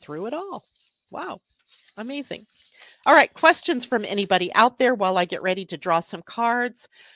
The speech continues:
Uh, so, Pauline, north, south nodes, Aries and Libra affects this relationships? Definitely. Oh, definitely. Right? And we still have about a year to experience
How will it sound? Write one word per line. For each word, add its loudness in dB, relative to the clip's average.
Uh, 4
so, 0
Pauline, -2
north, -2
south 0
nodes, -6
Aries -4
and -10
Libra -4
affects -8
this -12
relationships? -10
Definitely. -8
Oh, -6
definitely. -16
Right? -12
And -4
we -6
still -6
have -2
about -2
a -6
year -8
to -4
experience -8